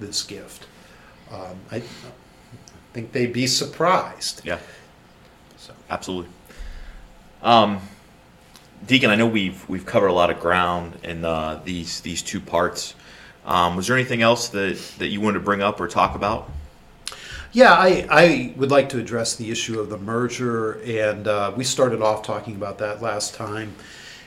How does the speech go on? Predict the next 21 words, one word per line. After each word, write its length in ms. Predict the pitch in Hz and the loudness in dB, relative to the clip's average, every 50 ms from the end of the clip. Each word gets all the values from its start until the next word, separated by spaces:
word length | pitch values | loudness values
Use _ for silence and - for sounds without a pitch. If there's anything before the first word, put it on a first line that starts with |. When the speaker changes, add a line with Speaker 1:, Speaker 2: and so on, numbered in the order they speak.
| - - - | -20 -12 -6
Speaker 1:
And 220 | 139 127 127 123 127 | -4 -2 -2 -2 -2
I 60 | 127 | 0
do 140 | 131 220 208 | 0 0 0
believe 380 | 151 151 143 131 127 120 110 | 2 2 2 2 2 0 0
that 140 | 110 107 - | -4 -6 -8
people, 720 | - 143 131 123 - 127 120 117 110 110 107 104 98 101 - - - - - - - - _ _ - 139 | -6 -6 -6 -4 -4 -4 -4 -2 -2 -2 -4 -4 -6 -8 -12 -16 -20 -20 -20 -20 -20 -20 _ _ -8 -6
uh, 540 | 127 113 110 104 101 98 101 104 107 107 - - - - - - - - - - - _ _ _ - - _ _ - - - _ - - - - - - | -4 -4 -4 -4 -6 -6 -8 -12 -12 -14 -16 -18 -20 -20 -20 -20 -20 -20 -20 -20 -20 _ _ _ -20 -20 _ _ -20 -20 -20 _ -20 -20 -20 -20 -12 -8
were 160 | 131 135 127 | -6 -4 -4
shaken 400 | - - 160 156 151 156 143 131 | -2 2 2 2 2 2 0 0
by 140 | 131 127 123 | 0 2 2
that 160 | 127 120 120 | 2 0 0
a 40 | 123 | 0
little 220 | 120 120 120 117 | -2 -2 -2 -2
bit, 440 | 117 120 120 117 110 - - - - - - | 0 0 2 2 0 -2 -8 -14 -18 -12 -10
um, 520 | 117 113 110 107 107 107 107 107 107 107 - - | -8 -6 -4 -4 -4 -4 -4 -6 -8 -12 -12 -10
and 460 | 123 120 117 113 113 110 107 107 107 - - | -8 -6 -4 -6 -6 -8 -10 -12 -16 -18 -16
perhaps 320 | - - 113 110 107 104 - | -12 -8 -6 -6 -4 -2 -2
saddened 480 | - - 127 117 113 113 110 113 107 | -2 0 0 0 0 -2 -4 -6 -6
by 220 | 107 110 110 110 110 | -4 -2 -2 0 0
it. 200 | 107 107 107 - - - - - - - - - - - - | 0 -2 -4 -8 -14 -20 -20 -20 -20 -20 -20 -20 -20 -6 0
But 400 | 151 143 127 123 120 - - - | 2 2 2 2 0 -4 -8 -16